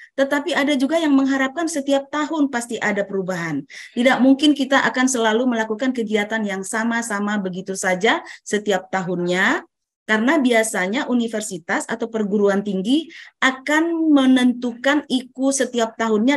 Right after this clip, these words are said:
dan juga akan menentukan target, eh, apa itu, pencapaian. Misalnya, tahun lalu kita adalah tahun kolaborasi, tahun ini adalah tahun inovasi.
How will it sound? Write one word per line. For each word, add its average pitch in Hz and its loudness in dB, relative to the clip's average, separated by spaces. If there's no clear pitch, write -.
dan 226 2
juga 220 0
akan 247 2
menentukan 226 -2
target, 240 -2
eh, 202 0
apa 208 -4
itu, 277 -4
pencapaian. 214 0
Misalnya, 208 -2
tahun 233 2
lalu 254 0
kita 220 -2
adalah 214 -2
tahun 214 -4
kolaborasi, 190 -2
tahun 220 2
ini 220 0
adalah 220 0
tahun 220 0
inovasi. 180 -6